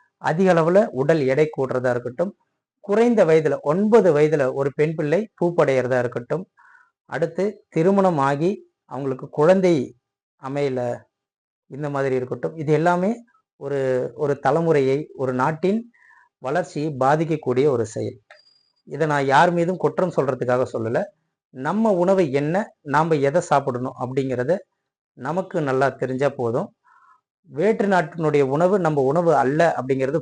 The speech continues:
புரிஞ்சா போதும். நான் அந்த உணவை நான் குறை சொல்றதுக்காக இல்ல, நம்ம உடலை அது பாதிக்குது, நம்ம தலைமுறையை சிதைக்குது. எங்க பார்த்தாலும் இந்த ஃபெர்டிலிட்டி சென்டர்னு ஒண்ணு உருவாயிருக்கு இல்லையா? ஆ, ஒண்ணும் இல்ல, என்னுடைய அம்மாயி அவங்களுடைய தோழி பதிமூணு பிள்ளை பெத்தாங்க.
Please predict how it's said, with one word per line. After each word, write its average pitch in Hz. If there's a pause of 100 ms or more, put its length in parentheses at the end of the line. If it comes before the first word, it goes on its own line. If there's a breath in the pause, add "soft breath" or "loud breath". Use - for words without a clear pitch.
(100)
புரிஞ்சா 135
போதும். 123
நான் 131
அந்த 127
உணவை 175
நான் 185
குறை 156
சொல்றதுக்காக 151
இல்ல, 117
நம்ம 147
உடலை 190
அது 143
பாதிக்குது, 127 (340)
நம்ம 156
தலைமுறையை 165
சிதைக்குது. 135 (640)
எங்க 180
பார்த்தாலும் 180 (100)
இந்த 143
ஃபெர்டிலிட்டி 202
சென்டர்னு 151
ஒண்ணு 127
உருவாயிருக்கு 131
இல்லையா? 117 (920)
ஆ, 123
ஒண்ணும் 185
இல்ல, 156
என்னுடைய 190
அம்மாயி 196 (220)
அவங்களுடைய 170
தோழி 180 (100)
பதிமூணு 214
பிள்ளை 165
பெத்தாங்க. 131